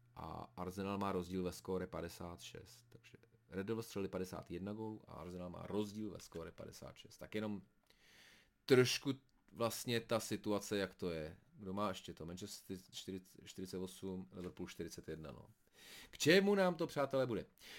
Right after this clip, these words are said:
Newcastle, Sheffield United, hele, jedna dvacet čtyři, asi jasný zápas, asi jasný zápas. Eh, Sheffield, myslím, že už teďka hraje jenom o to, aby nějak to dokopal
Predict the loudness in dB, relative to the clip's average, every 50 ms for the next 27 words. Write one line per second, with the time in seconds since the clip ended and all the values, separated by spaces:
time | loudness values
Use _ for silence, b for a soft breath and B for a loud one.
0 | B B B 6 6 6 8 8 8 8 8 8 6 4 4 6 6 4 4 4
1 | 4 4 6 6 4 4 4 2 2 2 0 _ _ -2 2 4 6 8 8 6
2 | 6 6 4 4 4 4 2 2 0 -2 -2 0 4 6 6 8 8 6 6 2
3 | 0 -4 -4 -4 -2 -2 -4 -4 -4 -4 -4 -2 -2 -2 -2 -2 -4 -4 -4 -6
4 | -6 -6 -6 -10 -10 -4 -4 -4 -2 -2 -4 -4 -4 -2 -4 -6 -4 -4 -4 -2
5 | -2 -4 -6 -6 -12 -12 -12 -12 -10 -8 -8 -6 -6 -6 -4 -4 -4 -4 -4 -6
6 | -6 -6 -8 -10 -12 -16 b b b b b b b b b b b -10 -4 -2
7 | -2 -2 0 2 0 0 2 2 0 -2 -2 -2 -2 -2 -2 0 0 0 -2 -2
8 | -2 -4 -4 -4 -4 -2 -2 0 2 2 0 0 0 0 -2 -2 -4 -4 -2 -2
9 | -2 -2 -2 -2 -2 -2 -4 -6 -6 -6 -6 -6 -6 -8 -10 -8 -6 -6 -6